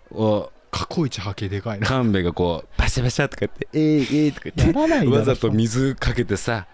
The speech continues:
Speaker 1: で、「え、濡れちゃった」とか言って、で、「ちょっとそろそろ砂浜に上がろうか」とか言って、上がって、「ちょっと乾かすね」とか言って、脱いだ瞬間がいいとかっていう話でしょ？
Speaker 2: そ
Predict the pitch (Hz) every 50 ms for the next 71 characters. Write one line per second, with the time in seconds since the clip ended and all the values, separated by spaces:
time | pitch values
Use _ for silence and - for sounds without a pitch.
0 | - - - - - - - 117 117 117 120 120 113 - - 131 131 131 127 127
1 | 147 156 - 175 - - - 170 170 165 165 - - 85 82 - - - 85 -
2 | - - 104 107 95 - 117 92 - - - 110 104 - - 87 80 - - -
3 | 104 101 92 98 98 98 101 - - 95 98 92 95 92 85 - 78 73 - -
4 | 71 - - - 87 78 71 - - 90 92 87 95 82 - - - - 120 101
5 | 76 - - - - - - - 113 - - - - 98 117 - 156 - - 104
6 | 98 98 98 - - 78 80 80 - - - 123 117 104 - - - - - -
7 | 104 110 127 131 123 101 98 - - - 107 107 110 95 113 110 107 104 - -
8 | - 135 127 120 98 - 90 87 78 - - - 87 80 78 82 82 - 78 -
9 | - 117 - - - - - - -